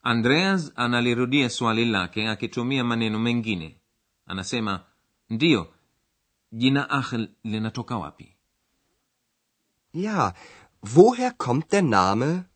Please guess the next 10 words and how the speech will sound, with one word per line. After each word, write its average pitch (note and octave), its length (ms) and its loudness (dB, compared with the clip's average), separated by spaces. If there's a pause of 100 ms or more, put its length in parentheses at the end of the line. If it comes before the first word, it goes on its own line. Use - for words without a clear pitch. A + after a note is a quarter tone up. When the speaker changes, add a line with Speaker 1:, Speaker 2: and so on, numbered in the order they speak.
(140)
Speaker 2:
Aachen? G#3+ 480 -2 (1800)
Speaker 1:
Mpita D#3+ 320 2
njia D#3+ 240 2
huyo E3+ 500 -2
hana E3 300 -2
majibu C3+ 640 0 (140)
kwa F#2 120 -8
sababu A#2 440 0
hajui, A#2+ 640 0 (360)
lakini E3 540 2